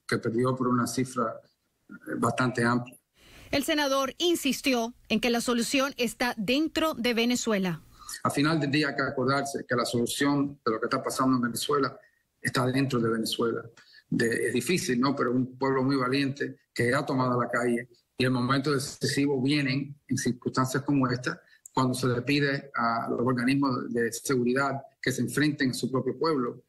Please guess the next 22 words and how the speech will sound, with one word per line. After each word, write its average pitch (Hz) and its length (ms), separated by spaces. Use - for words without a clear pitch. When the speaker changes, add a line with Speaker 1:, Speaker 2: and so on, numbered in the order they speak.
Speaker 1:
y 139 120
dicen 131 360
no, - 340
y 127 140
no 123 80
están 127 220
dispuestos 120 440
a - 140
hacer 117 80
un 117 80
baño 120 240
de - 60
sangre 127 560
para 120 260
apoyar 117 380
a 123 60
un 117 60
régimen 117 460
que 123 100
no 117 120
es 117 60
legítimo. 117 440